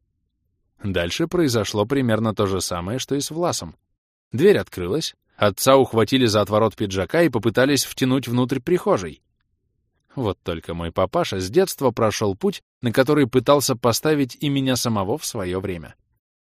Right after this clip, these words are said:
Спортивные секции, самбо, бег. Только в отличие от меня, отец добился многого на этом поприще. И едва только ощутил прикосновение чужой наглой руки на любимом пиджаке, принялся действовать.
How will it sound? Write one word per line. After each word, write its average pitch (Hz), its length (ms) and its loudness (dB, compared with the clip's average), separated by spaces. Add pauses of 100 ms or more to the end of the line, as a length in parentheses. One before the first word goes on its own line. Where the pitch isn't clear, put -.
(160)
Спортивные 87 600 -8
секции, 165 500 -6
самбо, 90 400 -6
бег. - 340 -12 (440)
Только 107 300 -2
в 104 60 0
отличие 104 420 -2
от - 80 -8
меня, 127 280 -2
отец 117 280 -2
добился 120 500 0
многого 147 400 -2
на 95 120 -2
этом 127 240 -6
поприще. 101 540 -6 (360)
И 107 100 -2
едва 139 380 2
только 190 300 2
ощутил 147 460 2
прикосновение 131 800 -2
чужой 127 380 2
наглой 120 380 0
руки 123 260 -2
на 196 120 -2
любимом 95 460 -4
пиджаке, 104 540 -6 (300)
принялся 98 500 -2
действовать. 92 640 -6